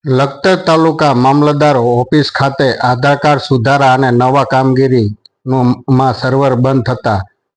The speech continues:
અરજદારોને ધરમના ધક્કા. આધાર કાર્ડનું સર્વે, સર્વર નવા અને સુધારીની કામગીરી છેલ્લા પચીસ દિવસથી બંધ થતા અરજદારોને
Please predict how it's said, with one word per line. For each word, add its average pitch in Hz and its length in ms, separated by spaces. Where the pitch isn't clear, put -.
અરજદારોને 139 880
ધરમના 127 460
ધક્કા. 104 440
આધાર 123 380
કાર્ડનું 165 380
સર્વે, 151 420
સર્વર 151 480
નવા 139 440
અને 151 260
સુધારીની 143 800
કામગીરી 143 600
છેલ્લા 143 380
પચીસ 147 420
દિવસથી 151 520
બંધ 139 220
થતા 131 380
અરજદારોને 139 800